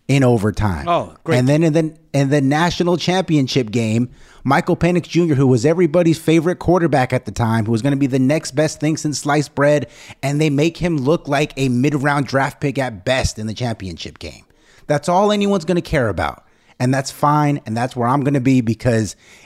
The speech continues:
Speaker 1: even though I think that Jim Harbaugh and this run is a little bit tainted,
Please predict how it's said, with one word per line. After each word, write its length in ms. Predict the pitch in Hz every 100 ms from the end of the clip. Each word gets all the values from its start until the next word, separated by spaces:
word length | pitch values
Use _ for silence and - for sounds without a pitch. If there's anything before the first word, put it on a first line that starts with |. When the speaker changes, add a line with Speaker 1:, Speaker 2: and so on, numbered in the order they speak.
| _
Speaker 1:
even 340 | 147 170 170 165
though 320 | 156 156 - 98
I 240 | 120 147
think 380 | 143 151 156 147
that 100 | 147
Jim 240 | 113 143
Harbaugh 580 | 120 127 135 143 143 131 - _ _ _ _ -
and 220 | 120 110
this 220 | 131 127
run 180 | 139 143
is 80 | 123
a 60 |
little 240 | 113 135 123
bit 160 | 139
tainted, 480 | - 127 131 131